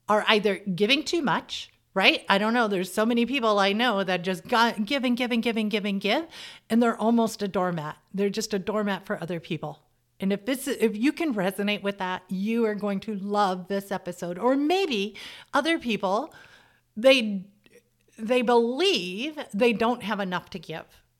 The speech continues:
They don't have enough to, to offer, or they have to wait until they get more before they can start giving. And if that is you, you are going to love, love this episode. But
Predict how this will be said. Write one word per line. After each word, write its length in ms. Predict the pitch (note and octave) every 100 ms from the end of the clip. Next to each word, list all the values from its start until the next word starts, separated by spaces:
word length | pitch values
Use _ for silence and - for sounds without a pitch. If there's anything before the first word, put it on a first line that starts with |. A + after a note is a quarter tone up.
| _ _
They 240 | F3+ A3 A3
don't 580 | E3 - A3+ B3 B3 -
have 520 | - G#3 F#3+ F#3 F#3+ -
enough 540 | G3 F3 F3 - _ _ - A3 G3
to, 300 | - G3+ F3
to 220 | F3+ -
offer, 440 | E3+ F3 E3+ F3 -
or 140 | G#3
they 140 | G#3+ G#3+
have 140 | A#3
to 80 | A#3+
wait 340 | G3+ A3 B3+ G#3+
until 240 | A3+ A#3+
they 120 | G3+
get 180 | F3 D#3
more 360 | F#3 F3+ B3 G#4+ - - -
before 360 | A3+ A3+ A3+
they 120 | G#3+ G3+
can 180 | G3+
start 280 | F#3+ E3+ E3
giving. 300 | E3+ D#3+ D3+ - _ _ _ - - _ _
And 160 | - G3+
if 140 | G#3
that 240 | G#3+ B3+ D4+
is 260 | G#3 -
you, 160 | D#3+ D#3+
you 100 | F#3
are 60 | E3+
going 240 | E3+ E3
to 140 | D#3+ F3
love, 640 | E3 F#3 A3+ A#3+ F3+ E3
love 260 | F#3 F3+ E3+
this 240 | F3 E3+
episode. 600 | D3+ - D#3+ E3 E3+ F#3+ - _ _ G#3+
But 440 | G3 F3 F#3+ -